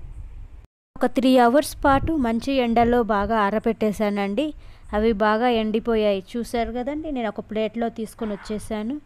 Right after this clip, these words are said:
ఇందులో నేను అవసరమైనన్ని మిరియాలు వేస్తున్నానండి. నేను ఇక్కడ కొంచెం తక్కువే వేస్తున్నాను. చూసారుగా, కొన్నే తీసుకున్నాను. ఇవి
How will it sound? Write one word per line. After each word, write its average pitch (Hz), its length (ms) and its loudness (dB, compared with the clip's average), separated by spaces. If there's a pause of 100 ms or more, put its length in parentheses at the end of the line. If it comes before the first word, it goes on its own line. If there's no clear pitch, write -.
(1200)
ఇందులో 294 300 6 (160)
నేను 269 160 0 (140)
అవసరమైనన్ని 240 800 0 (100)
మిరియాలు 262 380 0 (100)
వేస్తున్నానండి. 220 760 -4 (160)
నేను 220 260 0
ఇక్కడ 220 140 -4 (120)
కొంచెం 202 200 -6 (140)
తక్కువే 247 380 2 (100)
వేస్తున్నాను. 226 640 -4 (1080)
చూసారుగా, 247 480 0 (120)
కొన్నే 214 240 2 (100)
తీసుకున్నాను. 220 600 -2 (160)
ఇవి 220 120 -4